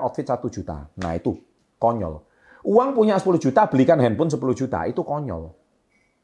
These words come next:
Kemudian punya uang seratus juta, dibelikan mobil yang harganya seratus juta. Konyol, akhirnya nggak punya sisa lagi. Padahal mobil itu juga butuh perawatan.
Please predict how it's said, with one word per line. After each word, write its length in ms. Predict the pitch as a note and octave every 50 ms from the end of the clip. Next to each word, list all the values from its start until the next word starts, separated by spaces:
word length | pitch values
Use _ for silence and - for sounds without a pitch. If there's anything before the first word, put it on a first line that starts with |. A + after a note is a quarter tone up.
| _ _ _ _ _ _ _ _ _ _ _ _ _
Kemudian 400 | - C4 C#4 C#4 C#4 C#4 C#4+ C#4+
punya 240 | C#4+ B3+ A#3+ A#3+ G#3
uang 160 | G3+ G#3+ A3
seratus 320 | G#3+ F3+ A3 G#3 G3+ E3 D3+
juta, 320 | - D#3 D3 - A3+ C4+
dibelikan 400 | - F3 - - C#3 C#3 F#3+ F#3 G3
mobil 380 | F#3+ E3+ D#3+ E3 A#3 A#3+ A3+
yang 80 | F#3+ D3+
harganya 260 | C3 A2+ - C3+ D3
seratus 300 | D#3 D#3 D3 D3 - D3+
juta. 240 | - A#2+ G#2+ - A2
Konyol, 320 | - - B2+ B2+ B2 G#2+
akhirnya 340 | G2 G2 G2 B2+ D3 D3+ A#2
nggak 80 | E2+ -
punya 180 | G#2+ G#2+ G#2 G2+
sisa 240 | F#2+ G#2 F#2 G2 G2
lagi. 240 | G#2 G#2 - - E2
Padahal 240 | G#2 - - B2+
mobil 320 | B2+ A#2+ A2 - A#2 G#2+ G#2+
itu 80 | -
juga 180 | D#3+ A#2 - -
butuh 220 | C#2 - F#2 -
perawatan. 500 | - - F2+ E2+ E2+ E2+ E2 _ - -